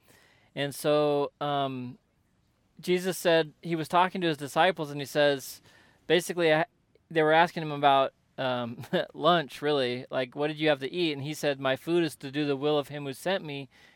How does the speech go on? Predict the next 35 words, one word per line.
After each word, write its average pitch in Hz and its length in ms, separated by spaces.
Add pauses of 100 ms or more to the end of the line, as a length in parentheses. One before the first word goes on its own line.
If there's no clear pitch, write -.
and 143 100
to 143 80
finish 165 300
his 139 180
work." 151 400 (640)
And 151 200
then 180 160
he 185 80
said 170 260
something 156 260
pretty, 170 540 (100)
um, 135 680 (1000)
uh, 123 440 (880)
pretty 185 180
remarkable 160 580
in 147 80
verse 147 220
thirty-five. 160 520
He 143 60
said, 143 240
"Do 156 80
you 190 140
not 185 200
say 175 220
that 156 140
there 143 160
are 135 60
still 156 220
four 175 300
months 165 380
and 139 100
then 147 120
comes 143 280
the 127 120
harvest? 160 600